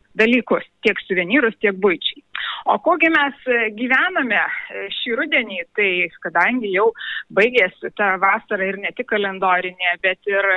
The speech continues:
bet ir orų prasme toks puikus buvo rugsėjis ir jau atšalo šiek tiek, tai mes siūlome sugrįžti į patalpas su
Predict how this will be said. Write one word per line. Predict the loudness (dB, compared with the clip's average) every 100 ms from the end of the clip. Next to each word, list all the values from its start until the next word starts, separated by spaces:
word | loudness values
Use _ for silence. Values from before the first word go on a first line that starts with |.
| -2 -8 _ -20 -20 -6
bet | 0 2
ir | 4
orų | 4 2 0
prasme | 0 0 -2 -2
toks | -2 -4 -6
puikus | -10 -6 -4
buvo | 0 2 2
rugsėjis | -2 0 2 4 2 -2
ir | -2 -2
jau | 0 0 0
atšalo | -4 -2 2 2 2
šiek | 0 -6 -4
tiek, | -2 -2 -4
tai | -8 -4
mes | 0 -2
siūlome | 0 0 0 0
sugrįžti | -6 -2 -2 -2 -6 -6 -6
į | -4
patalpas | 2 2 2 -2 -2 -4 _
su | _ -2